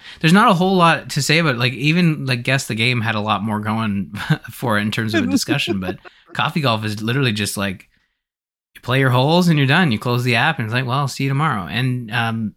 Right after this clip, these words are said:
Speaker 1: there is a way to play, uh, play your holes over again or play previous days. And I think that's where the monetization comes in. This is one's free to play. Uh, you can unlock unlimited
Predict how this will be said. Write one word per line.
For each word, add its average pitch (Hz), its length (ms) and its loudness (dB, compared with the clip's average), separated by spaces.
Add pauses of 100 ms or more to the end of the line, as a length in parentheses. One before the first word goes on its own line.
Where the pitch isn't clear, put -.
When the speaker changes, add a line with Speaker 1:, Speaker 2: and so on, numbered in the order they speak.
Speaker 1:
there 147 180 4
is 185 120 4
a 190 60 4
way 147 260 2
to 127 280 -2 (280)
play, 117 720 -2 (140)
uh, 101 360 -4 (340)
play 131 160 2
your 123 100 2
holes 110 320 -2
over 101 240 -4
again 113 280 -2
or 104 80 0
play 98 240 -8
previous 107 520 -4
days. 151 560 -6 (360)
And 117 100 -2
I 120 80 0
think 123 280 -2
that's 113 360 -2
where 113 240 -2
the 104 180 -8
monetization 101 800 -6
comes 117 260 -6
in. 135 460 -4
This 120 180 -4
is 113 120 -4
one's 110 400 -2
free 107 200 -4
to 98 60 -6
play. 98 480 -10 (640)
Uh, 98 260 -2
you 120 160 -2
can 120 400 0
unlock 117 600 2
unlimited 113 920 -4